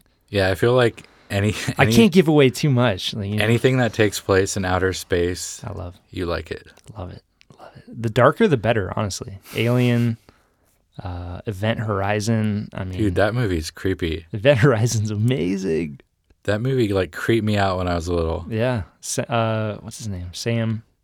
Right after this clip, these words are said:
Speaker 1: Neill?
Speaker 2: Sam Neill. Yeah. Jurassic Park guy.
Speaker 1: Yeah, that Chloe bit, that,
Speaker 2: Oh,
Speaker 1: that whole
Speaker 2: God.
Speaker 1: part. Anyway, nobody's seen that movie that's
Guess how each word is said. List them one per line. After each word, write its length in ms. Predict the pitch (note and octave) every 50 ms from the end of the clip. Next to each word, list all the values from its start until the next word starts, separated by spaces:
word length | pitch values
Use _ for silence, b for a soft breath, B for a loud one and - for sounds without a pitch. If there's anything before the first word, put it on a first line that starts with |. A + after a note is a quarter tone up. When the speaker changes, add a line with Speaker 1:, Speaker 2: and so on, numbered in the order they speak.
| _ -
Speaker 1:
Neill? 400 | G#2 F#2 F#2+ G2 G#2 B2 C#3+ - _ _ _
Speaker 2:
Sam 240 | - - - A#2 A2+
Neill. 240 | A2 A#2+ A#2+ F#2 F2 A2
Yeah. 260 | A2 A2+ A2+ G2+ F2 - _ _ _ _ _ _ _ -
Jurassic 320 | - G#2+ G#2 - - -
Park 200 | - G#2 G#2+ -
guy. 220 | - F2+ F2 E2+ - _ _ _ _ _ _ _ _ _ _ _ _ _ -
Speaker 1:
Yeah, 120 | F#2+ F2+
that 280 | F2 E2+ E2+ - - -
Chloe 420 | - - G2 F2+ F2+ F#2 G2 G#2
bit, 380 | F#2+ G#2 G#2+ G#2+ A2 A2 - -
that, 240 | - F2+ F2 - F#2+ -
Speaker 2:
Oh, 240 | - - - - - -
Speaker 1:
that 160 | - F#2 F2+ F2+
whole 140 | G2+ G2 F#2
Speaker 2:
God. 60 | -
Speaker 1:
part. 260 | G#2 G2+ G2+ G2 - - _ _ _ _ -
Anyway, 300 | F#2 F2 F2 F2 E2+ F2
nobody's 380 | F#2 F#2+ F#2 F2+ F#2 F2+ F2 -
seen 200 | - F#2+ F2+ E2+
that 140 | F2 F2 E2
movie 280 | F2 F2 E2+ E2+ E2+ E2+
that's 340 | E2+ E2 E2 - - -